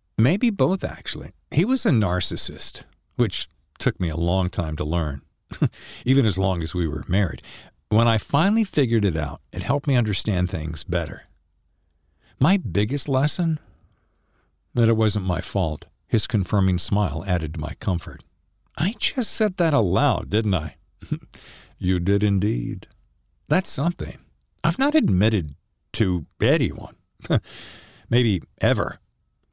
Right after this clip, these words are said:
Good. That's a big step. Yeah, that's pretty much it. And it felt good to say that. That's a very good observation. I see why Angie likes this guy. Here's the bottom line. I couldn't decide if I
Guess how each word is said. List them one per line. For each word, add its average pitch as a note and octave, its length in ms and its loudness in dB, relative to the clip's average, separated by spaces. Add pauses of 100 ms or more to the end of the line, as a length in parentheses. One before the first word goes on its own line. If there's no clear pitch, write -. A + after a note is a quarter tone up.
(100)
Good. G#2+ 440 2 (840)
That's A2+ 380 0
a E2 100 0
big A2+ 400 -4
step. - 480 -10 (720)
Yeah, C3+ 260 4
that's D3 280 0
pretty C#3 260 0
much C3+ 200 0
it. B2+ 200 2 (200)
And D3 160 4
it G#3 120 -4
felt C4 220 0
good C4 160 0
to B3+ 60 0
say A3+ 220 0
that. E2+ 300 0 (560)
That's G#2 320 2
a G#2+ 80 0
very C3 560 0
good A2 340 -2
observation. - 1040 -6 (420)
I G#2+ 140 -2
see G3+ 300 2
why A3+ 200 0 (120)
Angie D#3+ 280 2
likes D#3 380 -2
this - 200 -4
guy. - 260 -6 (460)
Here's E3 260 4
the G#2 80 2
bottom F2 340 0
line. E2 240 0
I C#3 100 0
couldn't A3 360 0
decide G2+ 560 0
if - 180 -6
I D#2+ 320 -2